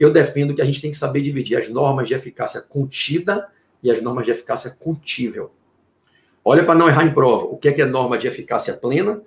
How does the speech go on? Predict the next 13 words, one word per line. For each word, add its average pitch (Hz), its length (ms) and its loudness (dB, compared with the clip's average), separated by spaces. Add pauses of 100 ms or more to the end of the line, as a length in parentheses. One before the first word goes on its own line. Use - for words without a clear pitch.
(220)
norma 127 240 -4
de 113 80 -2
eficácia - 420 -4
contida, 160 640 -2
que - 140 -4
eu 175 100 6
subdivido 147 680 -4
em 120 60 -2
eficácia 113 460 -6
contida 147 500 -6
e 160 40 4
eficácia 147 460 -2
contível. - 680 -4